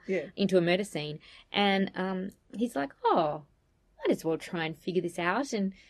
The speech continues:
Speaker 2: and he sort of figures out quite quickly that he's actually quite good at
Speaker 1: Quite
Speaker 2: it. And
Speaker 1: good at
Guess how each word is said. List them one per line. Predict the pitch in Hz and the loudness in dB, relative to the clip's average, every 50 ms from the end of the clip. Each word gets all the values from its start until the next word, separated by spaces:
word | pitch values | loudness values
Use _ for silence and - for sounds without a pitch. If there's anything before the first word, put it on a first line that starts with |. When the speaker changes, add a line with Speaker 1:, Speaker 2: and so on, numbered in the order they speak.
| _ _ _ | _ _ _
Speaker 2:
and | - 262 | -2 -2
he | 269 | 2
sort | - 311 277 | 4 4 2
of | 208 180 - _ _ _ _ _ _ _ _ _ _ _ _ _ _ | 2 0 -4 _ _ _ _ _ _ _ _ _ _ _ _ _ _
figures | - - 226 196 196 175 190 | 0 2 6 6 6 6 6
out | 175 185 220 233 - | 6 4 4 2 0
quite | - 214 147 - | -2 -4 -4 -4
quickly | - - 214 202 - 240 240 247 | -6 -6 -6 -2 0 0 0 0
that | 226 202 | 0 0
he's | 196 196 196 | -2 -2 -2
actually | - - - - 233 233 | -6 -8 -6 -6 -8 -6
quite | - - - - - - _ - - - | -6 -6 -8 -8 -8 -12 _ -20 -6 6
good | - 466 659 | 8 8 8
at | 679 605 | 10 8
Speaker 1:
Quite | 226 185 - | 8 8 8
Speaker 2:
it. | - - | 8 6
And | 220 | 4
Speaker 1:
good | 233 | 4
at | 233 | 6